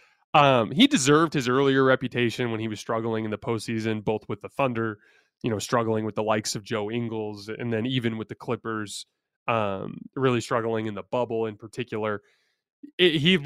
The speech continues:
at one point lost five playoff series in a row, and he deserved a lot of the criticism that went his way there. But he's not the same player now that he was then. He's much better at getting to the rim, and he's a much better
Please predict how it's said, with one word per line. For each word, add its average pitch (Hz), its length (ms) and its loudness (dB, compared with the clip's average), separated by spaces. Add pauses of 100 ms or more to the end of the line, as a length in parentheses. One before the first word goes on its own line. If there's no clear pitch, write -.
(100)
at 143 100 4
one 151 160 6
point 131 240 0
lost 123 360 2
five 120 360 2
playoff 113 320 2
series 107 380 -6
in 98 80 -6
a 95 40 -8
row, 101 240 0
and 107 80 -6
he 120 80 -4
deserved 113 380 -4
a 113 60 -4
lot 107 160 0
of 101 80 -10
the - 40 -18
criticism 104 680 -6 (360)
that 120 140 2
went 110 160 0
his 101 140 -4
way 117 140 6
there. 98 120 -2
But 156 120 2
he's 196 160 2
not 190 240 4
the 143 80 -2
same 147 220 -4
player 123 280 -2
now 107 220 -2
that 104 80 -6
he 104 100 -8
was 101 280 -8
then. 104 180 -4
He's 101 160 -10
much 147 180 0
better 131 220 -2
at 120 60 -6
getting 117 200 0
to 110 60 -8
the 104 80 -10
rim, 117 180 -4
and 110 60 -4
he's 104 140 -8
a 107 80 -8
much 110 420 -8
better 104 360 -6